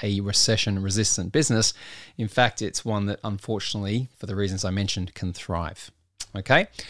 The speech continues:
so what have we, what have we done? We've gone through a few thoughts around what I think's happening right now. Um, a, a message, I think, from me just to start getting ready,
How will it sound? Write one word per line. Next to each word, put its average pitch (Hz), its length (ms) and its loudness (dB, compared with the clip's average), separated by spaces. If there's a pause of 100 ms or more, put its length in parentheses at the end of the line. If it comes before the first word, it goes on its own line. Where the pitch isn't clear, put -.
(400)
so 151 180 8
what 196 140 10
have 214 80 8
we, 185 240 4
what 180 140 6
have 185 60 6
we 185 80 6
done? 110 300 4 (180)
We've 120 180 2
gone 196 340 6
through 139 600 4 (220)
a 123 80 -6
few 202 420 4
thoughts - 640 4
around 123 420 6
what 117 120 6
I 110 40 8
think's 110 240 0
happening 113 300 -2
right 101 200 2
now. 98 380 -2 (640)
Um, 110 560 4 (220)
a, 117 180 -4
a 131 60 4
message, 151 360 6
I 120 60 6
think, 123 180 2
from 107 160 2
me 107 160 4
just 107 220 0
to 117 40 0
start 110 300 2
getting 98 240 0
ready, 85 300 -6